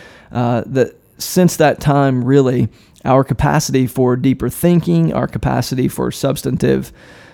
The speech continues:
you know, questioning and debate has diminished, and really those with the loudest voice and with the most clever smile and the best approach seem to be the ones who, uh, who are leading us.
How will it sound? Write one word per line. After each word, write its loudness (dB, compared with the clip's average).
you 0
know, -4
questioning 2
and -4
debate 0
has 0
diminished, -2
and -4
really 2
those 0
with -2
the -4
loudest -4
voice 2
and -4
with -6
the -6
most -4
clever -2
smile 2
and -2
the -2
best -4
approach -2
seem -2
to -4
be -2
the -2
ones -4
who, 0
uh, -4
who 2
are -2
leading 2
us. -10